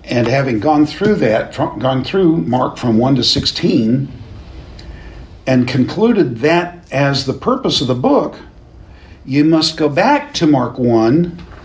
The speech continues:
and read through looking for who did respond properly to the book. And since the book doesn't give, there, there aren't many who respond properly to Jesus,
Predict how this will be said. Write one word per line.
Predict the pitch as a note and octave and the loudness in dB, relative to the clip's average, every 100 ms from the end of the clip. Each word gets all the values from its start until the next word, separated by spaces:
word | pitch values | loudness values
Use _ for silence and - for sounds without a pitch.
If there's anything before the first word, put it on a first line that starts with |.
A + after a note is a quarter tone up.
| - | -2
and | C3 B2 | 2 2
read | C3+ C#3 | 2 0
through | C3+ B2 B2+ | 0 0 2
looking | B2+ A#2 D#3 | 2 2 0
for | C#3+ A2+ A#2+ | 0 -2 -2
who | G2 A2+ | 0 0
did | A#2 B2 B2+ | 2 0 0
respond | B2+ B2 - A#2 B2 | -2 -4 -2 -2 -2
properly | - B2+ - F2+ D#2+ | -2 -4 -4 -6 -8
to | G#2+ | -12
the | - | -4
book. | D#2 - - - - - - - - - - - - - - | -6 -6 -18 -20 -20 -20 -20 -20 -20 -20 -20 -20 -20 -20 -8
And | D#3 C#3+ B2+ C#3+ C#3 - - - - - | 0 2 2 0 -2 -8 -20 -20 -20 -18
since | - - - E4 D#4+ - | -4 0 4 2 2 -2
the | F#3+ | 0
book | B2+ A2 G2+ D3+ - - - - - - - - - - - | 0 2 0 -2 -10 -16 -20 -20 -20 -20 -20 -20 -20 -20 -18
doesn't | A#2+ D#3+ D#3+ D#3 C#3+ | -2 -2 0 -2 -2
give, | A#2+ C#3 C#3 C3+ - - - - - - - - - - - | -2 0 2 0 -6 -12 -16 -18 -18 -20 -18 -18 -16 -14 -10
there, | A#2+ G2+ A#2 | -6 -6 -6
there | A#2+ | -4
aren't | C3+ A3 A#3 | 0 0 0
many | G3 G#3 D4+ C4+ - - - | 0 2 4 2 -4 -12 -4
who | C#3 | 0
respond | C#3 C#3 - B3+ C4 | 0 0 0 -2 -2
properly | - E2+ F2 E2+ F2 | -4 -4 -6 -8 -8
to | |
Jesus, | E2+ - - - - - | -6 -6 -4 -4 -4 -8